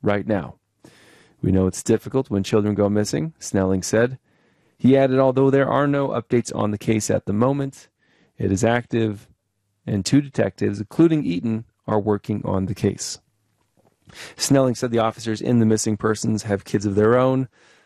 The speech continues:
so cases like Isla's are taken very seriously. Reyes' family suspects trafficking and has recruited the help of investigators from the Anti-Predator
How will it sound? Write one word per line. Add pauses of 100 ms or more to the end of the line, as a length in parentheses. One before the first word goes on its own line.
so
cases
like
Isla's
are
taken
very
seriously. (1600)
Reyes'
family
suspects
trafficking
and
has
recruited
the
help
of
investigators
from
the
Anti-Predator